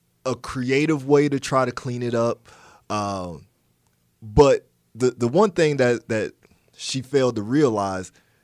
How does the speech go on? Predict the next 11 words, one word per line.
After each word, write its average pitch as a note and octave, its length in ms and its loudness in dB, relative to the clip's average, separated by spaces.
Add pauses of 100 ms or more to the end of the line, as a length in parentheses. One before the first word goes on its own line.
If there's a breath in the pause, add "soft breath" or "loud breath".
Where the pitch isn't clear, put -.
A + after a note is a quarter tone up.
(400)
there D#3 140 4
was, A#2+ 280 -2 (220)
she, G3+ 240 -2 (340)
where A2+ 380 6
the G#3 100 8
hell F#3 200 4
did D#3 160 2
the C3 60 -2
Knicks E3+ 280 0
come F#3 240 0
from? - 340 -14